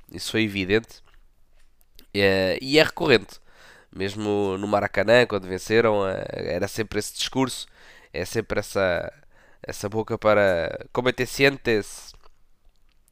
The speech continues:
de ter a Argentina como tu papá. Mas é isso mesmo, como se costuma dizer, os argentinos odeiam amar os brasileiros,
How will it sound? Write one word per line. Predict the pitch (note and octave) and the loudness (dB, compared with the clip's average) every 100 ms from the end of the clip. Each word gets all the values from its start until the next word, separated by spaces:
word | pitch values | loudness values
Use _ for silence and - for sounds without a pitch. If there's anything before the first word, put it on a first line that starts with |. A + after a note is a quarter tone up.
| - | -16
de | G#2 | -12
ter | - A2 A2 G2+ - - - - - - | 0 4 4 4 -6 -20 -20 -20 -20 -8
a | |
Argentina | F#2+ G2+ F#2+ A2+ A2+ | -6 -6 -6 -2 0
como | A2+ A2 | -2 -8
tu | A2+ | -2
papá. | G#2+ - F2 D#2 - - - - - - | -2 -2 -6 -8 -20 -20 -20 -20 -20 -12
Mas | A#2+ C#3 D3+ D3+ D3 | 8 10 10 8 6
é | D#3+ | 4
isso | F3+ - | 4 4
mesmo, | C#3 A#2 G#2 | 4 4 0
como | B2 | -6
se | B2 | -6
costuma | - - C3+ | -8 -2 -2
dizer, | A#2+ C#3+ | 0 0
os | C3 | 0
argentinos | C3 C3+ C#3 C3+ C3 | -2 -2 -4 -4 2
odeiam | B2 A#2 C#3 B2+ A#2 | 4 6 6 8 6
amar | A2+ A2 | 4 2
os | G#2+ | 2
brasileiros, | A2+ A#2+ C3 F#3 - - | -4 0 4 4 2 -12